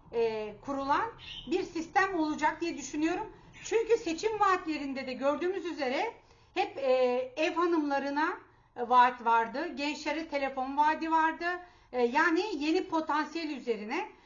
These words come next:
Çünkü zaten birçok kişi E Y T'den on beş milyon,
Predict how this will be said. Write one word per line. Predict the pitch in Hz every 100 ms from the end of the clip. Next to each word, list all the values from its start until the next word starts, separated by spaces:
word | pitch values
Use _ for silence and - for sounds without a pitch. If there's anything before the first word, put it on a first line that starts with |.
| _ -
Çünkü | 370 359 330
zaten | 370 381 349
birçok | 330 - 381 -
kişi | - 277 330 392 508 277
E | 311
Y | 320
T'den | 320 285 285 349
on | 320 330
beş | 330 311 -
milyon, | 254 247 285